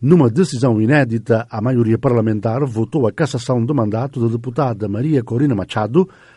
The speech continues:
alegadamente por ter-se apresentado numa reunião da Organização dos Estados Americanos como representante do Panamá para tentar expor a situação na Venezuela.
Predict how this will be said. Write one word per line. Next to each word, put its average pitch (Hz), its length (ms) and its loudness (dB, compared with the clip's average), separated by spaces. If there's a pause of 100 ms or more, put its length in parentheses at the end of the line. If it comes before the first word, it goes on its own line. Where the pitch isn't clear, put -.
(220)
alegadamente 120 680 0
por 117 180 -6
ter-se 117 260 -4
apresentado 104 680 -4
numa 107 220 -4
reunião 131 440 2
da 110 100 0
Organização 123 680 0
dos 95 220 -8
Estados 143 500 -4
Americanos 127 640 0 (200)
como 196 180 2
representante 151 680 0
do 123 100 -2
Panamá 127 460 0
para 131 180 -2
tentar 127 340 0
expor 123 380 -2
a 101 60 -4
situação 123 560 -4
na 98 120 -2
Venezuela. 110 600 -2